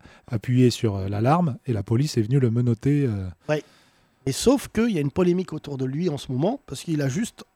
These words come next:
Speaker 2: fait un message en disant « affaire réglée ». Pas
Speaker 1: Ah,
Speaker 2: plus, pas moins.
Speaker 1: c'était un coup monté.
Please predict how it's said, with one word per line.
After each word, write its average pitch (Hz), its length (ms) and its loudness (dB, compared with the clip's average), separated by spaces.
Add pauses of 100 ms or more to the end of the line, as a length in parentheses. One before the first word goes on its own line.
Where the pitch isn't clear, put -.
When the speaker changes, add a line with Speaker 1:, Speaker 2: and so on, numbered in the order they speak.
(120)
Speaker 2:
fait 180 100 -2
un 147 80 2
message 202 360 -2
en 196 80 2
disant « 165 340 0 (280)
affaire 156 360 2
réglée ». 147 460 0 (1120)
Pas 160 340 6
Speaker 1:
Ah, 190 40 8
Speaker 2:
plus, 220 180 8
pas 170 180 4
moins. 143 240 2 (120)
Speaker 1:
c'était - 180 -10
un 107 60 -2
coup - 140 -2
monté. 143 400 -2